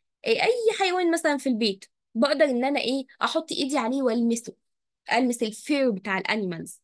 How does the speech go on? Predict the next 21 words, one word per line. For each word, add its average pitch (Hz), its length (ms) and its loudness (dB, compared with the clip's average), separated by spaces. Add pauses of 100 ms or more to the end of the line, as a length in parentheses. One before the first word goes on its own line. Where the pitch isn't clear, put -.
(560)
الفرو 262 440 -2
بتاع 220 220 -8
الأنيمالز. 190 680 -4 (2750)
بقدر، 302 420 4
بقدر 262 460 2
إن 302 140 0
أنا 285 200 0
ألمس 302 280 0
موبايلي. 226 600 -2
مش 220 180 -14
بتقولي 233 400 -6
إن 262 80 -4
الموبايل 233 380 -4
ده 240 100 -6
تاتش؟ 294 360 -6
طب 247 100 -4
ما 233 100 0
أنت 240 120 -6
بتلمسه 240 500 -4
أهو 190 160 -8
بإيدك. 190 580 -10